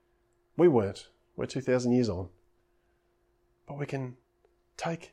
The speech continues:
faith in going, "Well, people were, and they eyewitnessed and they testify to it."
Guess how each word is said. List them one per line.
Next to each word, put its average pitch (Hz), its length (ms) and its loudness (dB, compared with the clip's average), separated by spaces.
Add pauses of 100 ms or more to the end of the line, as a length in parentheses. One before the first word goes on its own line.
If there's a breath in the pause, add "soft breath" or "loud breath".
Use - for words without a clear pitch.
(160)
faith 143 520 -6
in 117 100 -4
going, 120 260 0
"Well, 127 400 0
people 180 220 0
were, 107 380 -2 (420)
and 120 100 -6
they 117 280 -4 (440)
eyewitnessed 131 600 -6
and 107 100 -6
they 101 80 -8
testify 104 520 -8
to 107 180 -8
it." - 180 -16